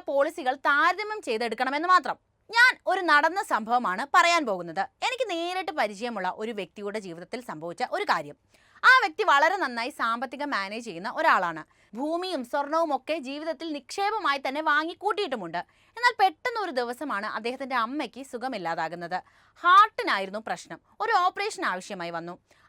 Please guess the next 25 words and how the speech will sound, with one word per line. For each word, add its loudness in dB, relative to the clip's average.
അമ്മയുടെ 2
ജീവനല്ലേ, -4
അദ്ദേഹം 0
തന്റെ -2
സേവിങ്സിൽ -4
നിന്ന് -8
ലക്ഷങ്ങൾ -4
ആശുപത്രിയിൽ -6
ബില്ലായി 0
അടച്ചു. -10
സാമ്പത്തിക 6
കാര്യങ്ങളിൽ 6
ഇത്രയും -2
അറിവും 2
പരിചയസമ്പത്തും 0
ഉണ്ടായിരുന്നിട്ട് 4
പോലും -4
വയസ്സായ 6
അമ്മയെ -4
ഒരു 0
ആരോഗ്യ -2
ഇൻഷുറൻസിൽ -12
ചേർക്കാൻ -4
സാധിച്ചില്ല. 2
ഇതായിരുന്നു 6